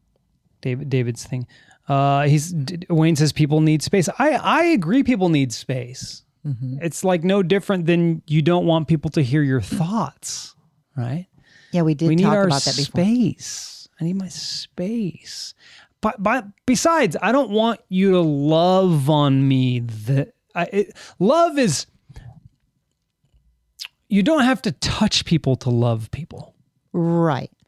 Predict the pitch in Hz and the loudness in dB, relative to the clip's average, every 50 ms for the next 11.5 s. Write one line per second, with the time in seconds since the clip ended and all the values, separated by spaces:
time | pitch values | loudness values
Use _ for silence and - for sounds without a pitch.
0 | _ _ _ _ - - 233 180 156 151 - 139 117 - - 123 - - _ _ | _ _ _ _ -2 0 0 2 2 0 0 0 -2 -2 -4 -8 -10 -12 _ _
1 | _ 247 - _ _ _ - 135 135 120 113 - 190 _ _ _ _ _ _ _ | _ -20 -20 _ _ _ -12 -10 -8 -8 -10 -12 -20 _ _ _ _ _ _ _
2 | _ _ _ _ _ - 175 165 165 160 160 160 165 - - 190 190 196 196 202 | _ _ _ _ _ -4 -2 0 2 2 2 0 0 -2 -2 0 2 2 2 2
3 | 214 214 214 208 185 202 240 277 285 - - - 185 147 135 135 139 143 - - | 2 2 0 0 0 2 2 2 2 0 0 2 2 2 4 2 2 0 0 -4
4 | _ _ _ _ _ _ _ _ _ _ _ _ _ _ _ _ _ _ _ _ | _ _ _ _ _ _ _ _ _ _ _ _ _ _ _ _ _ _ _ _
5 | _ _ - 196 - - - 202 262 294 320 330 254 - - 196 190 175 175 - | _ _ -4 -4 -4 -2 -2 -2 0 2 2 2 0 0 0 0 2 2 0 -2
6 | - - 175 147 139 135 - - _ _ - 240 156 131 123 160 175 - _ _ | -4 -10 -8 -8 -8 -10 -12 -18 _ _ -8 -6 -4 0 0 0 0 0 _ _
7 | _ - - - - _ _ - 190 175 - - 196 - - - - - 285 330 | _ -20 -20 -20 -20 _ _ -4 -4 -4 -4 -4 -6 -6 -4 -4 -2 0 0 0
8 | 330 320 - 285 254 165 - - - 196 196 165 135 117 - - - - 180 147 | 0 0 0 -2 -2 -2 -2 -2 0 2 2 2 2 0 -2 -4 -4 0 0 0
9 | 123 - 131 120 117 113 - - - - 135 - _ _ _ - - 170 156 139 | 2 2 0 0 0 -2 -4 -8 -12 -14 -20 -20 _ _ _ -10 -6 -4 -4 -2
10 | - 160 - _ - _ _ _ _ _ - 143 143 151 160 165 160 175 175 170 | -4 -6 -12 _ -20 _ _ _ _ _ -2 0 2 2 2 2 2 2 2 2
11 | 165 160 156 156 151 - 170 170 175 - | 2 2 2 0 0 -2 -2 -2 -4 -4